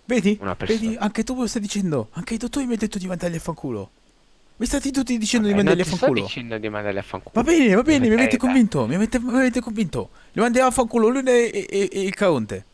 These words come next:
Speaker 1: Devo andare.
Speaker 2: No. Aspetta, aspetta, aspetta, dove stai andando?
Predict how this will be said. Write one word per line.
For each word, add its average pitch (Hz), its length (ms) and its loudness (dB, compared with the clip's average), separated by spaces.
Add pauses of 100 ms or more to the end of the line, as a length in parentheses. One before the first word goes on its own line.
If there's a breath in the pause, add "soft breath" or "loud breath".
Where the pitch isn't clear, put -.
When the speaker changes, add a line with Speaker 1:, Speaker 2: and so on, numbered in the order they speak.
Speaker 1:
Devo 180 180 0
andare. 117 300 -2 (880)
Speaker 2:
No. 403 120 -14 (1900 soft breath)
Aspetta, - 500 -2
aspetta, 233 680 -4
aspetta, 196 640 -2
dove 170 200 -2
stai 185 180 -2
andando? 170 220 -2